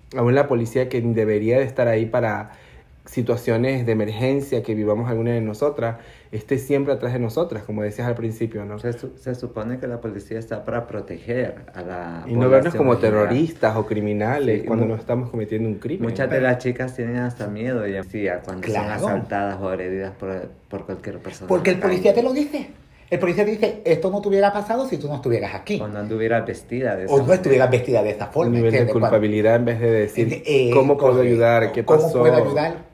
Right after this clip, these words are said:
Speaker 3: ¿Cómo puedo minimizar de que esto no vuelva a suceder
Speaker 1: Claro.
Speaker 3: contigo? ¿Entiendes? Porque esa es la función de, de la seguridad del país. Entonces, ahí fue que comienzo.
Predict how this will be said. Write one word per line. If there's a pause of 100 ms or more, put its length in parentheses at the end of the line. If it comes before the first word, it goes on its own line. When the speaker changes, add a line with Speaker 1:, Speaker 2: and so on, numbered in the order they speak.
(160)
Speaker 3:
¿Cómo
puedo
minimizar
de
que
esto
no
vuelva
a
suceder
Speaker 1:
Claro.
Speaker 3:
contigo? (200)
¿Entiendes?
Porque
esa
es
la
función
de, (180)
de
la
seguridad
del
país. (300)
Entonces,
ahí
fue
que
comienzo.